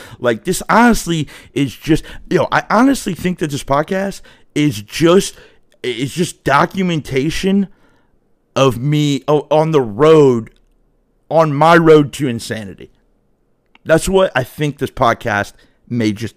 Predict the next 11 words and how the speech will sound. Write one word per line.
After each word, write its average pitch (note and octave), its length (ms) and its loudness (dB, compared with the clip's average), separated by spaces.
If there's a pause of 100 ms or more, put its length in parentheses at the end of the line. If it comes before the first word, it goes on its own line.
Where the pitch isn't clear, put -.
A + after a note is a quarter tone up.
(160)
end A2 140 -4
up - 160 -8
being. E2+ 300 -12 (580)
Okay? A#2 360 -4 (420)
It B2 140 -8
just D3+ 340 -6
may B2 140 -6
be E2+ 180 -8
that. D2+ 260 -14 (120)
Um, A2 320 -6
but A#2 360 -2